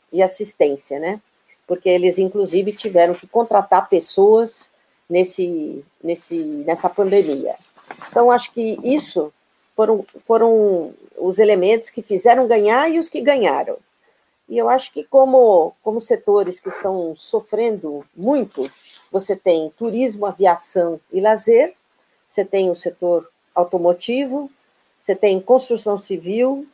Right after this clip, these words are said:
a indústria de transformação, um pouco a educação e a área de petróleo e gás.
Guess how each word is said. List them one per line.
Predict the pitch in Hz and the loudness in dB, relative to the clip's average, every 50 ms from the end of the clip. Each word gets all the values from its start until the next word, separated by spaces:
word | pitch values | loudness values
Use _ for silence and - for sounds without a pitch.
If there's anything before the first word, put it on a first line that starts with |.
| _ _ _ | _ _ _
a | - 185 196 | -2 0 0
indústria | 208 185 220 208 - - 175 180 | 0 0 -2 -2 -2 -4 -6 -6
de | 180 - - | -6 -6 -6
transformação, | - 190 226 208 - - 208 185 175 160 170 170 - - 214 220 233 247 269 262 - _ _ _ _ _ _ _ _ _ _ - | -4 -2 -2 -2 -2 -4 -2 -2 0 -2 -2 -4 -4 0 0 2 2 2 0 -2 -6 _ _ _ _ _ _ _ _ _ _ 0
um | 269 277 | 0 0
pouco | 269 - 233 233 226 202 208 - - 165 151 | 2 4 4 6 6 6 4 0 -2 2 4
a | 170 190 | 4 4
educação | 190 - 220 220 226 220 214 214 - - 226 240 247 254 262 262 262 _ _ _ _ - | 4 2 2 2 2 0 0 0 0 2 2 4 4 2 0 -2 -6 _ _ _ _ -4
e | 226 226 | -2 0
a | 226 214 | 0 2
área | 190 196 190 190 196 | 2 2 2 2 0
de | 190 - - | -2 -4 -4
petróleo | - 214 208 - 175 180 175 180 185 185 185 180 175 160 156 151 - _ - | -4 -4 -4 -2 2 4 4 4 4 4 2 2 2 0 -2 -6 -10 _ -4
e | 196 202 | -2 0
gás. | - 165 - - - - - - - - | 2 2 0 0 -4 -12 -16 -20 -20 -20